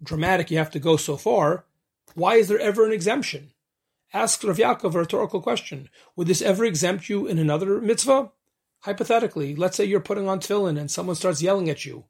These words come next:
someone embarrasses you, someone insults you. Does that exempt you from putting on tefillin? Obviously not, even if they would hit you.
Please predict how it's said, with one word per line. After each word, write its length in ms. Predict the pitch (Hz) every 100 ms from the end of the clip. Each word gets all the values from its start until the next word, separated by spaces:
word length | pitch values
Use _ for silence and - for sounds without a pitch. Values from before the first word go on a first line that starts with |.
| _
someone 320 | - 175 190
embarrasses 520 | 180 170 190 190 151
you, 120 | 127 117
someone 280 | - 170
insults 400 | 160 - 185 180
you. 220 | 156 120 - _ _
Does 120 | 151
that 140 | 120 160
exempt 320 | 151 165 156
you 60 | 196
from 160 | 165
putting 240 | 160 190 165
on 100 | 139
tefillin? 420 | - 220 269 156 - _ _ _ _ _ _ _ _ -
Obviously 480 | 214 339 311 - 160
not, 280 | 135 - _
even 220 | 202 285
if 60 | 226
they 100 | 220
would 120 | 208
hit 140 | 359
you. 280 | 320 143 -